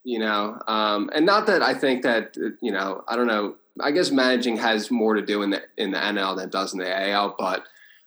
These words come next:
um, yeah, I mean, the Phillies are, they're,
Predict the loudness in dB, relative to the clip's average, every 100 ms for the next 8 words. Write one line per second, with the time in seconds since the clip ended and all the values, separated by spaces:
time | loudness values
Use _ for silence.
0 | _ 2 4 2 0 -4 -8 _ _ _
1 | _ _ -10 -4 2 2 4 4 4 4
2 | 4 4 2 0 0 -2